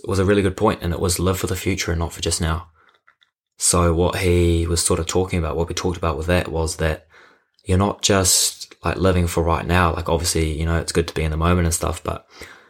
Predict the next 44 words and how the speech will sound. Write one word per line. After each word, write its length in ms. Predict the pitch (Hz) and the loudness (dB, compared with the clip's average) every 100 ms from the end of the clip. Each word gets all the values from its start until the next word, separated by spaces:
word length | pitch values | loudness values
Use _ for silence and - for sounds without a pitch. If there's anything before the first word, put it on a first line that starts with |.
| _ - | _ -4
you, 420 | 90 87 82 - _ - | 2 4 2 -2 _ -6
especially 300 | - 101 95 | 0 2 2
with 100 | 87 | 0
your 80 | 82 | 2
job 340 | 85 87 90 | 2 4 4
or 200 | 85 82 | 2 4
with 400 | 85 82 - - - | 2 0 -4 -14 -2
things 240 | 95 87 | 2 2
that 80 | 85 | 2
you're 80 | 73 | 2
working 340 | 82 87 92 | 2 2 2
on, 180 | 85 78 | 2 0
like, 220 | 78 - | -2 -4
you 60 | 85 | -4
can't 240 | 87 90 | 0 2
just 180 | 90 85 | 2 2
be 140 | 85 | 0
thinking, 400 | 82 80 85 85 | 2 0 0 0
you 40 | 82 | 0
know, 360 | 80 80 80 - - | 0 -2 -4 -12 -4
"What's 320 | 85 - - | -2 0 0
this 160 | 85 | 0
gonna 220 | - 80 80 | 2 0 2
do 180 | 80 | 0
for 140 | 80 82 | 0 0
me 80 | 78 | 2
right 240 | 80 67 | 2 2
now?" 200 | 80 80 | 2 0
Or, 80 | 76 | -2
"What's 180 | - - | -4 -4
this 80 | |
gonna 140 | - 82 | -2 0
do 140 | 80 | 0
for 140 | 80 80 | -2 -2
me 80 | |
in, 240 | 80 80 78 | -2 -2 -4
you 100 | 87 | -2
know, 140 | 80 | -2
five, 380 | 80 - 85 80 | -2 0 0 2
six 240 | - - - | -2 -4 0
months?" 280 | 87 - - - - _ _ _ _ _ | 0 -2 -16 -20 -20 _ _ _ _ _
You 80 | - | 2
gotta 140 | 98 | 4
be 260 | 92 85 | 4 2